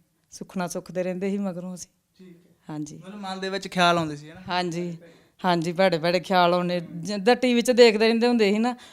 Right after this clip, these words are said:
Speaker 1: ਉੱਦਾਂ ਹੀ ਆਖਣਾ ਵੀ ਠੀਕ ਠਾਕ ਆ ਜਾਵੇ ਸਾਡੀ ਬੇਟੀ ਘਰ। ਹਾਂਜੀ।
Speaker 2: ਜਿਵੇਂ, ਜਿਵੇਂ ਮੈਂ ਪਹਿਲਾਂ ਵੀ ਗੱਲ ਕੀਤੀ ਵੀ ਕੁੜੀਆਂ ਨੂੰ ਘੱਟ ਸਮਝਦੇ ਆ, ਤੁਹਾਨੂੰ ਕੀ ਲੱਗਦਾ ਵੀ ਤੁਹਾਡੀ ਕੁੜੀ ਘੱਟ ਆ ਕਿਸੇ ਤੋਂ?
Speaker 1: ਨਹੀਂ, ਨਹੀਂ, ਸਾਡੀ ਤਾਂ ਮੁੰਡਿਆਂ ਨਾਲੋਂ ਵੀ ਉੱਪਰ ਹੈ,
Speaker 2: ਹਾਂ।
Speaker 1: ਵੱਧ ਸਮਝਿਆ ਹੋਇਆ ਸੀ ਮੁੰਡਿਆਂ ਨਾਲੋਂ।
Speaker 2: ਠੀਕ ਹੈ ਜੀ। ਤਾਂ ਮੇਰੇ ਕੋਲੇ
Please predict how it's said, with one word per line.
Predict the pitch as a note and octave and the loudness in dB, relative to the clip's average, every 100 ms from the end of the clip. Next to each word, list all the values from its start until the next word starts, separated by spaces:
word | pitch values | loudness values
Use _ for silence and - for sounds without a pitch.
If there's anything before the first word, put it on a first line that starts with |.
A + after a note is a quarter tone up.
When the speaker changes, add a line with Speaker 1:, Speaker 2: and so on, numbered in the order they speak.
| _ | _
Speaker 1:
ਉੱਦਾਂ | G#3+ G3+ A3 | -6 0 2
ਹੀ | |
ਆਖਣਾ | G#3+ G3 G#3+ A3+ | 2 2 2 2
ਵੀ | B3 | 2
ਠੀਕ | A#3 A#3 A3 G#3 | 0 0 0 4
ਠਾਕ | A#3 A3 | 6 8
ਆ | F#3+ | 8
ਜਾਵੇ | D#3+ E3 | 4 0
ਸਾਡੀ | F3+ G3 D#3+ D#3 | 0 -2 -2 -4
ਬੇਟੀ | E3+ D#3 E3 | -4 -4 -4
ਘਰ। | F#3 D#3+ D3+ - _ _ _ - | -2 -2 -4 -18 _ _ _ -18
ਹਾਂਜੀ। | D#3 D3+ D#3+ _ A3+ | -16 -16 -18 _ -20
Speaker 2:
ਜਿਵੇਂ, | B3+ B3+ A3+ | -18 -14 -12
ਜਿਵੇਂ | G#3 G#3+ | -8 -4
ਮੈਂ | G#3+ | 0
ਪਹਿਲਾਂ | G3+ G#3 | 2 4
ਵੀ | A#3 | 4
ਗੱਲ | G3 F#3+ | 4 4
ਕੀਤੀ | F#3 F#3 | 2 0
ਵੀ | G3 | -2
ਕੁੜੀਆਂ | G3+ G3+ G3 | 2 4 6
ਨੂੰ | F#3+ G3+ | 6 6
ਘੱਟ | G3+ | 4
ਸਮਝਦੇ | E3 D#3+ E3+ F3+ | 4 2 2 2
ਆ, | D#3 - - _ G3 | -2 -4 -18 _ 6
ਤੁਹਾਨੂੰ | A#3+ A3 F#3+ | 10 10 8
ਕੀ | F#3 | 6
ਲੱਗਦਾ | E3+ D#3+ | 6 6
ਵੀ | D#3+ | 0
ਤੁਹਾਡੀ | D#3+ E3+ - | -4 -16 -18
ਕੁੜੀ | - - - | -20 -20 -20
ਘੱਟ | - | -20
ਆ | - | -20
ਕਿਸੇ | - | -20
ਤੋਂ? | - - G3 | -20 -6 2
Speaker 1:
ਨਹੀਂ, | G#3 G#3+ | 6 6
ਨਹੀਂ, | G#3 G3+ | 6 2
ਸਾਡੀ | G3 G#3+ F#3+ G3+ | 6 6 6 4
ਤਾਂ | A3+ G3+ - - | 4 2 -2 -6
ਮੁੰਡਿਆਂ | G3 G#3+ A3 A3+ | 0 4 8 10
ਨਾਲੋਂ | A3+ A3+ | 10 8
ਵੀ | A3+ | 8
ਉੱਪਰ | A#3 A3 - G#3+ | 6 4 4 6
ਹੈ, | E3+ | 6
Speaker 2:
ਹਾਂ। | D#3+ - - - - - E3+ - | 0 -6 -20 -20 -18 -16 -16 -2
Speaker 1:
ਵੱਧ | F3 A3+ A#3 | 4 4 2
ਸਮਝਿਆ | A#3 G3+ G3 G3 | 0 0 2 2
ਹੋਇਆ | F3 D#3+ | 2 0
ਸੀ | D#3+ F3 | -4 -6
ਮੁੰਡਿਆਂ | E3+ D#3 D3+ | -8 -6 -6
ਨਾਲੋਂ। | D3 D3+ D#3 | -6 -8 -14
Speaker 2:
ਠੀਕ | D3+ C#3 - | -16 -20 -18
ਹੈ | |
ਜੀ। | F3 E3+ D3+ _ - - - - - - | -18 -20 _ _ -20 -20 -20 -20 -20 -18
ਤਾਂ | F#3 | -14
ਮੇਰੇ | G3+ G#3+ | -8 -8
ਕੋਲੇ | A#3 B3+ C4+ | -6 -4 -4